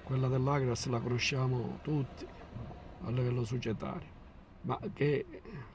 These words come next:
stiamo battendo tutti i record di rigore contro, addirittura due nella stessa partita, è un jump discutibile, fa riflettere purtroppo sul fatto di giocare lontano dallo stadio Seneto,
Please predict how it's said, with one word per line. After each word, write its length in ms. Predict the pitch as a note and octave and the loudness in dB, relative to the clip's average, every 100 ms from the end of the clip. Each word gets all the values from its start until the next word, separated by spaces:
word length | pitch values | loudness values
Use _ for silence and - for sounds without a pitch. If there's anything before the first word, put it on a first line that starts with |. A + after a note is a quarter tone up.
| - | -14
stiamo 520 | - D#3+ D3+ C#3 C3 | 0 4 6 8 6
battendo 540 | B2+ D3 E3+ E3+ D3+ | 6 4 8 8 8
tutti 300 | C#3 D3+ - | 4 2 2
i 20 | D3 | 2
record 640 | D3 D3+ C#3 C3+ B2+ C3 - - - - - - | 4 4 4 2 4 2 0 -12 -18 -20 -18 -2
di 80 | D3 | 4
rigore 400 | C#3+ C#3+ D#3 D#3 - | 6 8 8 8 6
contro, 600 | D#3+ D3 C#3+ C3 A#2 - - - | 6 6 6 6 2 0 -6 2
addirittura 500 | C#3 D3 - D#3+ C#3+ | 4 4 8 10 10
due 360 | D3+ D#3 C#3+ C3 | 10 10 10 8
nella 120 | C3 | 6
stessa 320 | - C#3 C#3 | 4 2 2
partita, 540 | C3+ C3+ D3+ C3 C3 | 2 2 4 4 4
è 40 | A#2 | 6
un 120 | C#3 | 6
jump 380 | D3 E3 D3+ C#3 | 8 8 8 6
discutibile, 840 | C#3+ C3 D3 C#3 E3+ C#3+ C#3 A#2+ - - - - | 4 2 2 6 8 8 4 2 -2 -10 -14 4
fa 160 | E3+ | 8
riflettere 580 | D#3+ D3 E3 E3+ C#3 C#3 | 10 10 10 8 8 4
purtroppo 840 | B2+ C3+ - E3 D3 C#3 B2 - - - - | 6 4 6 4 6 4 2 -2 -14 -14 -4
sul 180 | D3 C3 | 0 0
fatto 440 | - D3 C3 C3+ | 2 2 4 4
di 100 | B2+ | 4
giocare 500 | B2 C3 C#3 C#3 C3 | 4 2 2 4 4
lontano 560 | B2 C3 C3 C#3 C#3 C3 | 4 4 4 6 6 6
dallo 220 | B2+ B2+ | 4 2
stadio 320 | - C3+ B2+ | 2 2 2
Seneto, 680 | - C#3 D#3+ D3+ C3+ A#2 | 2 4 6 6 4 0